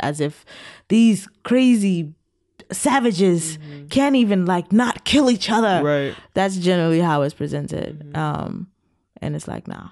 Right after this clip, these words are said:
Speaker 2: Yeah, and anything that black folks do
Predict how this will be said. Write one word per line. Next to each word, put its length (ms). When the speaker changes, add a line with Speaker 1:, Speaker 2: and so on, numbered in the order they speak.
Speaker 2:
Yeah, 400
and 680
anything 920
that 600
black 340
folks 300
do 560